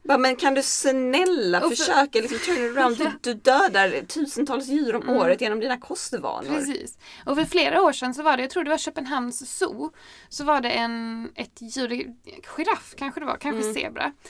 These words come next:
Speaker 2: som behövde avlivas för det, ja, den var sjuk eller
Speaker 1: Mm.
Speaker 2: någonting var med den. Så de behövde avliva en zebra och så tänkte de, "Ja, ja, men det är väl lika bra, då lägger vi in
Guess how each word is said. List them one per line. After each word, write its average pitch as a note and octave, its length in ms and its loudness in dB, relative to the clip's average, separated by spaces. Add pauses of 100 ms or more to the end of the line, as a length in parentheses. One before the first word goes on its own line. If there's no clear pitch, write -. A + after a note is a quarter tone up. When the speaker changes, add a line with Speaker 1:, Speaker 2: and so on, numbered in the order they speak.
(180)
Speaker 2:
som B3+ 360 -2
behövde B3 280 -2
avlivas B3 560 0
för B3 60 -10
det, A#3 120 -6 (140)
ja, A#3+ 120 -6 (160)
den A3+ 120 -8
var A3 60 -6
sjuk - 380 -12
eller - 200 -8
Speaker 1:
Mm. A3+ 260 -2
Speaker 2:
någonting G#3+ 460 -4
var - 140 -6
med - 160 -10
den. C#4 180 -6
Så D4+ 80 -8
de D4 100 -2
behövde C#4+ 220 2
avliva E4 340 4
en D#4+ 100 -2
zebra A#3 300 -4
och A#3 60 -2
så - 80 -8
tänkte C4+ 240 -6
de, A#3 140 -6
"Ja, D#4+ 180 4
ja, A3 160 -2
men A3+ 180 -4
det A#3+ 60 -2
är A3+ 40 -2
väl A3+ 120 -2
lika C4+ 240 -4
bra, B3+ 120 2
då A3 80 -4
lägger A#3 240 -6
vi - 60 -6
in B3+ 360 -4